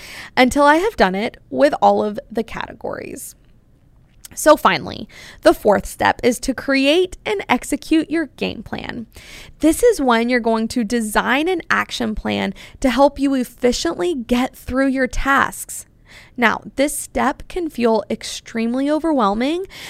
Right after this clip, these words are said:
especially if you've created a bunch of tasks and a bunch of categories. My advice here is to take a one step at a time approach. Identify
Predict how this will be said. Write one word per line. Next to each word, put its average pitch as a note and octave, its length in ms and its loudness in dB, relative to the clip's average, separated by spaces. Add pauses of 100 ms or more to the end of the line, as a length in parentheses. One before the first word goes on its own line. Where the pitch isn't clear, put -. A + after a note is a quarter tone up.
(160)
especially F#4 840 0
if C#4 220 0
you've B3 180 0
created A3 460 2
a A3 60 0
bunch G#3+ 520 -2
of C#4+ 140 -2
tasks - 540 0
and C#4 120 0
a A#3 60 2
bunch G3+ 340 -2
of G3+ 120 -4
categories. F3+ 760 -4 (680)
My B3 240 6
advice D#4+ 460 2
here G3+ 340 2
is G#3+ 200 0
to A#3+ 140 0
take A3+ 340 -2
a G#3+ 120 0
one G3+ 500 -2
step A3 440 -2
at G#3 160 0
a G#3+ 80 0
time G3 400 -6
approach. - 640 -6 (680)
Identify C4 680 4